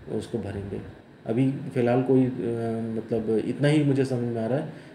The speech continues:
इससे related और कोई query है तो आप comment box में पूछ सकते हैं, हम पूरी कोशिश करेंगे कि आपकी query का जवाब दें। और मैं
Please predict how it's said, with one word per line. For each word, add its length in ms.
इससे 220
related 380
और 180
कोई 160
query 300
है 200
तो 120
आप 160
comment 260
box 240
में 80
पूछ 160
सकते 300
हैं, 220
हम 120
पूरी 220
कोशिश 340
करेंगे 340
कि 140
आपकी 260
query 260
का 100
जवाब 320
दें। 120
और 300
मैं 140